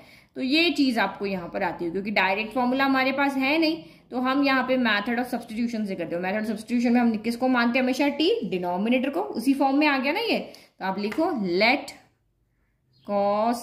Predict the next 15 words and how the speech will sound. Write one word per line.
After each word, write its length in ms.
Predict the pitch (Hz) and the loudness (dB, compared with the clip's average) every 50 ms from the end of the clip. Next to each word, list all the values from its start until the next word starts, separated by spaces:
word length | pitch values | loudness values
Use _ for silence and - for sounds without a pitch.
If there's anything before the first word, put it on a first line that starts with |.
| - - - - 190 190 | -8 -14 -12 -6 -2 0
x 320 | 196 202 202 208 - - - - - 214 - _ _ 196 | 0 0 -2 -4 -8 -14 -16 -16 -16 -18 -20 _ _ -4
plus 340 | 196 190 196 196 196 208 - - - - _ _ _ _ _ _ _ _ _ _ _ _ | -2 0 0 0 0 -2 -4 -10 -16 -20 _ _ _ _ _ _ _ _ _ _ _ _
sin 500 | - - - 214 180 180 185 185 190 196 190 185 | -20 -10 -4 -2 0 0 0 0 -2 -2 -2 -2
x 220 | 185 185 - - - - | -4 -4 -6 -10 -12 -12
equal 320 | 175 151 - 175 175 165 | -12 -8 -4 -4 -2 -2
to 140 | 165 175 185 180 - | -2 -4 -6 -6 -4
t 140 | 160 151 143 | -4 -4 -2
है। 100 | 143 156 - - - _ _ | -4 -6 -10 -14 -20 _ _
तो 80 | - 180 | -10 -10
इसको 220 | 180 - - 190 | -10 -6 -4 -2
आप 180 | 185 185 185 - 185 | -2 -2 -2 -2 -2
यहाँ 180 | 190 185 180 | -2 -2 -2
पे 120 | - - - | -4 -6 -6
क्या 160 | - 190 190 | -4 -4 -2
करोगे? 440 | 185 175 180 175 202 220 254 262 | -2 -4 -4 -4 -4 -4 -4 -4